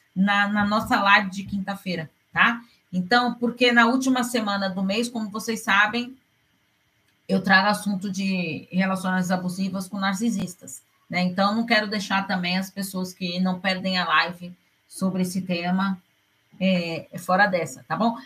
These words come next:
Mas combinado com vocês aqui, tá? Eu vou trazer, sim, esse assunto de crise financeira. Mas vocês não vão ficar,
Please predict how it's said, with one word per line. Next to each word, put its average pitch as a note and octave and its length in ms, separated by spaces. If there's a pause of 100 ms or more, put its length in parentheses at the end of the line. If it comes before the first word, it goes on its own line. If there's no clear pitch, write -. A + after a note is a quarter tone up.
(160)
Mas F#3 420 (920)
combinado G#3+ 500
com A3+ 100
vocês A3+ 380
aqui, G#3 240
tá? F#3 320
Eu E3 80
vou G3 220
trazer, G#3 420
sim, G#3+ 380
esse G3+ 220
assunto G3 440
de F#3 140
crise F#3 260
financeira. F#3+ 400 (180)
Mas G3+ 160
vocês B3 160
não F4+ 120
vão F#4+ 120
ficar, F#4 320